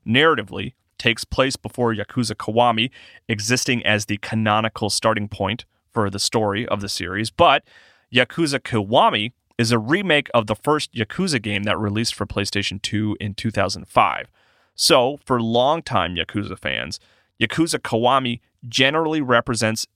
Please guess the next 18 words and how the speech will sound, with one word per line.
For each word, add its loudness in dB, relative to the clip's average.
a 0
version 0
of 0
their -4
starting 2
point. -10
Both 2
Zero 2
and -6
Kiwami -4
are 0
on -2
Xbox -4
One -4
now, -2
so -2
you -8
can't 0